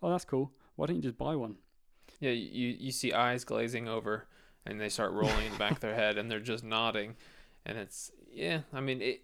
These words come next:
Speaker 2: it, th-, but this is, this is the thing. A-, any project I work on, I, I always remind <laughs> people, a-, any project you're ever doing, no one is going to like it as much as you. You know, it will never be as important to anyone as it is to you.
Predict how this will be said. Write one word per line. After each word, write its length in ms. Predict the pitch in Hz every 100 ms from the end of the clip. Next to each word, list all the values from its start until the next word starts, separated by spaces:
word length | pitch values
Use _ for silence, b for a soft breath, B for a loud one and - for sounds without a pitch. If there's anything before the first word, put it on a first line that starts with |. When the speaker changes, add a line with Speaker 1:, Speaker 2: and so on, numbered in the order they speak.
| -
Speaker 2:
it, 160 | 160 - _ - 147
th-, 140 | 156 135
but 140 | 139
this 200 | 151 147
is, 160 | 131 123
this 180 | 139
is 140 | 135 123
the 100 | 117
thing. 240 | 123 110 B B B
A-, 160 | - -
any 200 | 139 156
project 440 | - 131 123 113 110
I 80 |
work 260 | 107 104 104
on, 120 | 101
I, 160 | 104 104
I 120 | 110
always 180 | 120 113
remind 320 | 107 117 113
<laughs> 0 |
people, 400 | 127 - 123 - B B B B -
a-, 140 | - 127 _ _ - -
any 200 | 147 196
project 440 | 190 165 147 131
you're 120 | 120
ever 200 | 113 120
doing, 460 | 104 104 101 92 117 - -
no 260 | 117 127
one 180 | 147 151
is 100 | 131
going 240 | 131 127
to 60 | 104
like 220 | 101 101
it 60 | 101
as 100 | 90
much 240 | 95 -
as 140 | 87 85
you. 280 | 90 - - - _ - -
You 140 | -
know, 180 | 82 82 -
it 60 |
will 180 | 110 123
never 240 | 131 131 123
be 180 | 123
as 120 | 117 107
important 380 | 107 107 104 104
to 80 | 90
anyone 400 | 117 110 101 85
as 180 | 101 101
it 80 |
is 140 | 92 90
to 100 | 95
you. 220 | 90 -